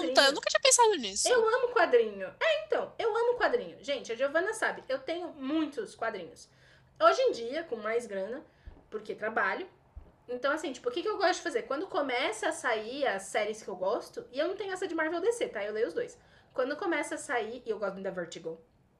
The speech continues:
Speaker 1: o que que eu gosto de fazer? Esperar um pouco e comprar a edição final fechada. Eu fiz isso com Civil War, eu fiz isso com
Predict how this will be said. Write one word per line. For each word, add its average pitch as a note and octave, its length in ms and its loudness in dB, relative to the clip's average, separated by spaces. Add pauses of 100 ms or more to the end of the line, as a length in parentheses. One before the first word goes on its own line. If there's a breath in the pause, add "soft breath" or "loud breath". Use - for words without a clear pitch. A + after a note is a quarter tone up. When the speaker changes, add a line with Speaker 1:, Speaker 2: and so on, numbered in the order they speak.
(360)
Speaker 1:
o - 40 -20
que E4 120 -2
que C#4+ 80 2
eu C#4+ 60 4
gosto C#4+ 140 4
de - 40 -8
fazer? C4+ 200 -2
Esperar C4+ 360 2
um D4 140 -4
pouco A#3+ 260 2
e - 20 -16
comprar C#4+ 340 0
a C4 80 4
edição C#4 360 -2
final D4+ 500 0
fechada. D4+ 460 0
Eu E3 80 -2
fiz A3 180 -12
isso A#3 180 -8
com A#3+ 180 -4
Civil A3 400 -2
War, A#3+ 340 6
eu F#3+ 140 -2
fiz G3 260 -14
isso G3+ 260 -12
com G#3 360 -10